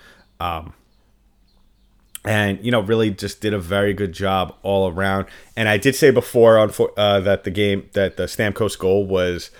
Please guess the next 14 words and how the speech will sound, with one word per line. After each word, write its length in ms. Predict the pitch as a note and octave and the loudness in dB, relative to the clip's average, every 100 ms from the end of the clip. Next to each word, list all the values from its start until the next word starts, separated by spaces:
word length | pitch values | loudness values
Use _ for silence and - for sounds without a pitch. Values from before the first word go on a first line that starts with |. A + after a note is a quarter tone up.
| - - _ - | -20 -20 _ -6
uh, 180 | F2 | -4
ten 240 | D#2+ - A2 | -4 -2 -2
minutes 260 | G#2+ G#2 | -2 -4
in. 160 | A2 A#2 | -4 -4
I'm 120 | G#2 | -6
mistaken. 500 | F2 - A2+ A2 A#2+ | -8 -4 -2 0 -2
It 140 | G2+ E2+ | -4 -12
was 100 | - | -12
forty-five 840 | - - G2+ G#2 - G2 G#2 A2+ | -10 -4 -2 -4 -2 0 2 0
seconds 600 | - - A#2+ - B2+ A#2 | -6 -2 -2 0 -4 0
in. 280 | C3 C3 C3+ _ _ _ _ _ _ - | -2 -2 -8 _ _ _ _ _ _ -4
And 400 | G2 F#2+ F#2+ F#2 | -2 0 -2 -4
so, 280 | - F#2+ | 0 0
yeah, 300 | F#2+ C3+ G#2 | 2 0 0